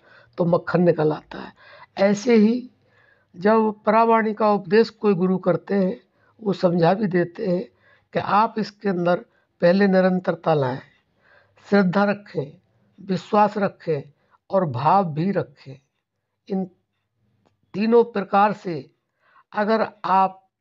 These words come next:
इसका अभ्यास करते हैं और निरंतर करते हैं, तो आपके अंदर एकाग्रता आ जाती है, और जब एकाग्रता आती है,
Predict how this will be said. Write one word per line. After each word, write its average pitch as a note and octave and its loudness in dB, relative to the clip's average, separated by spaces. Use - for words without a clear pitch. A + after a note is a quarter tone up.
इसका G3+ -2
अभ्यास F3 0
करते F#3 -8
हैं E3+ -2
और F#3 0
निरंतर G3 0
करते G3 -2
हैं, F#3 2
तो F#3+ 0
आपके F#3 0
अंदर F3+ -2
एकाग्रता G#3 0
आ E3 4
जाती D#3 -2
है, D3+ 2
और D#3+ 2
जब F3+ -2
एकाग्रता G#3 0
आती F#3 0
है, F#3+ 0